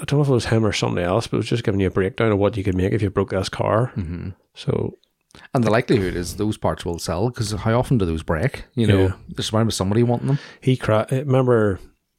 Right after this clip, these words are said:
Speaker 1: he had a Mustang, uh, and it went on fire.
Speaker 2: Okay.
Speaker 1: Was it Mustang? I think it was. He bought off, uh,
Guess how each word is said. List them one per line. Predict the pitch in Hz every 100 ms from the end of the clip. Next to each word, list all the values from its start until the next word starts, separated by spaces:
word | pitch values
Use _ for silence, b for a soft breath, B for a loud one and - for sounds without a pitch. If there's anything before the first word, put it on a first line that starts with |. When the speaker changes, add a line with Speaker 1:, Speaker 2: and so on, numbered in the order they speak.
| _ - -
Speaker 1:
he | 131
had | 120
a | 98
Mustang, | 95 98 - - 120 123 - B B _ _ _ - -
uh, | 117 101 98 92
and | -
it | 110
went | 120
on | 110
fire. | - 110 135 139 - -
Speaker 2:
Okay. | 101 90 113 b b -
Speaker 1:
Was |
it | 117
Mustang? | 113 - - 147 - - _ _ _ _ _ _ _
I |
think | 175
it | 101
was. | 95 104 -
He | 110
bought | 107 101
off, | 98 - -
uh, | 85 85 82